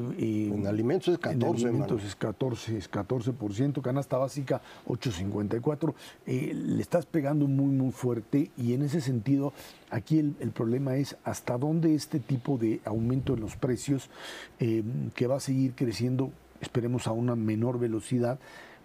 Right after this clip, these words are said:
Speaker 1: puede finalmente ser, eh, eh, limitado por algún tipo de mecanismo o mecanismos que puedan, pues, eh, defender o puedan, eh, hacer que el, aquellos más desprotegidos pudiesen tener,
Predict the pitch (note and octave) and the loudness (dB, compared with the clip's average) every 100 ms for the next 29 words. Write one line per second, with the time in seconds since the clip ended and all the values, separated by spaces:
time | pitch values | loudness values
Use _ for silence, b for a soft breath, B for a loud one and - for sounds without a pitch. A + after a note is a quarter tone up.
0 | - D3+ D3+ E3+ - C#3 A2 B2+ C3 C#3 | 2 2 2 -2 -4 -12 -4 0 0 2
1 | C#3 C#3+ C3 - C#3 C#3+ D#3+ - A2+ A2+ | 0 0 -2 2 0 0 -4 0 2 2
2 | A2+ G#2+ G#2 A#2+ - B2+ A2+ G#2+ G#2+ A2 | 0 0 0 -2 -6 -6 -2 0 0 -2
3 | G#2+ G#2+ G#2+ G#2 B2+ A2+ B2+ B2 B2 - | -2 -2 -2 -2 0 2 2 2 2 0
4 | D#3 C3+ E3 - B B B B - - | 0 -2 -2 -4 B B B B -14 -2
5 | B2 B2 - A#2+ A#2 A2 C#3 D3+ C#3+ D3+ | -2 -2 -4 -4 -2 0 2 2 0 0
6 | D#3+ C3 A2 G2+ A#2 B2+ C3 C#3 A2+ A2 | 0 0 -2 -2 0 0 0 0 0 -2
7 | A2+ A2+ A#2+ C#3+ - G2+ B2+ C3+ D3 D3 | -2 0 0 0 -2 -4 -2 0 0 -4
8 | B B B - - A#2 - A#2 G#2+ G#2+ | B B B -20 -2 -2 -2 0 2 2
9 | G2+ A2 A2+ A#2+ A2+ A#2 D#3 F3+ E3 - | 2 0 0 -2 0 2 2 2 -2 -12
10 | B B - F2+ - B2+ C#3 C3 A#2 A2 | B B -8 -6 -2 -2 0 0 0 0
11 | G#2+ - G#2+ G#2 C#3+ B2 C#3 B2 A2 G2+ | 0 -2 -6 0 -2 0 0 2 0 0
12 | C3+ C3+ A2+ - A2 A2+ A#2+ A#2+ C#3 A#2+ | 2 2 -2 -6 -2 0 0 -2 -4 -2
13 | C3+ B2 C#3 A#2 C3 C#3 C#3 B B B | -4 -2 -2 0 2 0 -2 B B B
14 | - C3+ B2 B2+ D3+ B2 A#2 A#2+ | -4 0 0 0 0 2 0 0